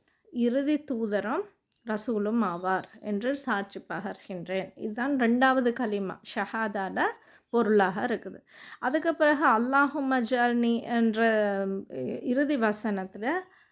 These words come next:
மீனிங், கருத்து இதுதான். அ, "இறைவா, என்னை பாவமீச்சு தேடுபவர்களுள் ஒருவராகவும், தூய்மையானவர்களுள் ஒருவராகவும், நல்லடியார்களுள் ஒருவராகவும்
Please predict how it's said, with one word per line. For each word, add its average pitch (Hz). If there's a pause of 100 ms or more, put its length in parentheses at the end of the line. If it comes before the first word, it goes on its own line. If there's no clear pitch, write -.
(140)
மீனிங், 240
கருத்து 214
இதுதான். 196 (480)
அ, 208
"இறைவா, 220
என்னை 214
பாவமீச்சு 214
தேடுபவர்களுள் 196
ஒருவராகவும், 214 (420)
தூய்மையானவர்களுள் 294
ஒருவராகவும், 208 (240)
நல்லடியார்களுள் 240
ஒருவராகவும் 202